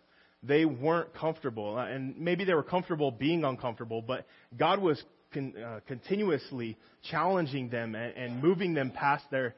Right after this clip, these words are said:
their thought of what theology meant and trying to grow them into who he wanted them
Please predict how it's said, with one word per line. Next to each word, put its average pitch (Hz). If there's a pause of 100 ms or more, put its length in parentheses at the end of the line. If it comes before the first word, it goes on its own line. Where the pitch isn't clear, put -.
(260)
their 139 (140)
thought 151
of 127
what 135
theology 127
meant 127 (260)
and 131
trying 165
to 151
grow 151
them 120 (300)
into 156
who 135
he 156
wanted 131
them 117